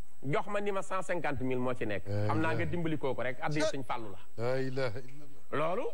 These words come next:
Speaker 1: bana leen ngeen xalaat.
Speaker 2: Mhm.
Speaker 1: Te sëñ Abdul Karim ku ne xam na mbiram.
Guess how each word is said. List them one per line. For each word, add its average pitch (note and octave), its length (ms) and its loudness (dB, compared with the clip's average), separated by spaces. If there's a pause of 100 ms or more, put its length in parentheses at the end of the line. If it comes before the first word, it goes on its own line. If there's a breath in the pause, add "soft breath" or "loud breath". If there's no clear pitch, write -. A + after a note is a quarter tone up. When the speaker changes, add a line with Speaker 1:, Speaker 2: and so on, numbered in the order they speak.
(140)
Speaker 1:
bana F3 260 0
leen A3 160 0
ngeen C4+ 140 0
xalaat. G#3+ 420 0
Speaker 2:
Mhm. G#3 320 2 (520)
Speaker 1:
Te F3 100 0
sëñ B3+ 180 0
Abdul B3 260 0
Karim A3 260 0
ku A3+ 100 0
ne C4 100 2
xam B3+ 200 0
na A#3 80 2
mbiram. F#3+ 280 0